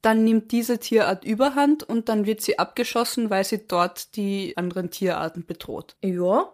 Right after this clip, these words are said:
Speaker 2: typischer Fall von nicht nachgedacht.
Speaker 1: Richtig.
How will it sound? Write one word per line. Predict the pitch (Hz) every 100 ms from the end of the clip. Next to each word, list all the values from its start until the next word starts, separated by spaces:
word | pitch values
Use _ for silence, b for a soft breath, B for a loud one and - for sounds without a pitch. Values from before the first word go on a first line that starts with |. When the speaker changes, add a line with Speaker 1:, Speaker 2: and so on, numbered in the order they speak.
| _
Speaker 2:
typischer | - 294 339 330
Fall | 320 247 247
von | 247 240 240 240 233 _ -
nicht | 214 208 202 -
nachgedacht. | 180 - - - 170 - - - _ _ _ 233
Speaker 1:
Richtig. | 220 180 - 165 -